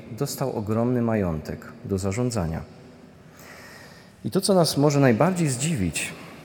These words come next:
to działanie trzeciego sługi, który zakopuje to, co dostał. Dzisiaj przyrównalibyśmy to do przechowywania pieniędzy w domu, w skarpecie, w szafie, pod materacem, jakkolwiek byśmy tego nie nazwali. Przechowywania tego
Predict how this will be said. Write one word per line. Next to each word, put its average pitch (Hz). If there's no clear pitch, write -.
to 165
działanie 127
trzeciego 110
sługi, 135
który 143
zakopuje 135
to, 113
co 127
dostał. 95
Dzisiaj 143
przyrównalibyśmy 131
to 120
do 113
przechowywania 117
pieniędzy 101
w 90
domu, 113
w -
skarpecie, 98
w -
szafie, 110
pod 98
materacem, 104
jakkolwiek 139
byśmy 117
tego 101
nie 98
nazwali. 90
Przechowywania 120
tego 95